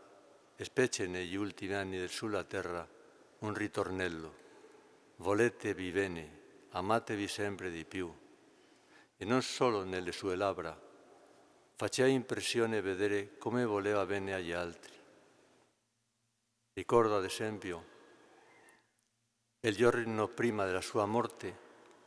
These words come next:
manifestò il suo disagio pensando di disturbare tante persone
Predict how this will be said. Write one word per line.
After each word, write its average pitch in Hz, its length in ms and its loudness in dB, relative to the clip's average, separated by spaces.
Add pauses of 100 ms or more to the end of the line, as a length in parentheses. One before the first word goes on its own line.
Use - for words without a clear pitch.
(640)
manifestò 127 880 0 (480)
il 107 120 -2
suo 135 260 6
disagio 107 600 2
pensando 104 680 -2
di 90 160 -8
disturbare 101 800 -2
tante 113 340 -2
persone 92 640 -6